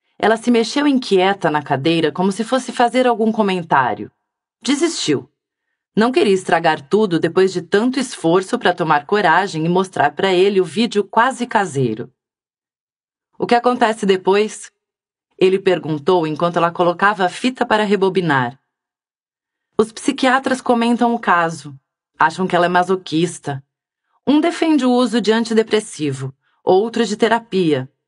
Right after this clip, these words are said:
Os três concordam que ela deve ficar internada mais algum tempo. Fazem prognósticos. E a mãe? Eu pensei em a mãe aparecer pra levá-la pra casa, lutar pra tirar a filha de lá. De jeito nenhum.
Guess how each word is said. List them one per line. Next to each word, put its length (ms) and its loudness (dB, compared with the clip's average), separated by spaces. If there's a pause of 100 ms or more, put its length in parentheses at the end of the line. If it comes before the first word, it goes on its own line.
(320)
Os 160 0
três 300 0
concordam 640 -2
que 80 -4
ela 100 4
deve 240 0
ficar 360 -2
internada 520 0
mais 240 0
algum 280 0
tempo. 520 -6 (320)
Fazem 320 0
prognósticos. 1040 -2 (880)
E 120 4
a 100 4
mãe? 420 2 (840)
Eu 140 0
pensei 460 0
em 140 2
a 60 2
mãe 240 2
aparecer 640 0
pra 140 2
levá-la 400 2
pra 160 0
casa, 600 -2 (320)
lutar 600 2
pra 180 0
tirar 360 2
a 40 -6
filha 280 2
de 100 -4
lá. 340 0 (720)
De 140 0
jeito 380 0
nenhum. 440 0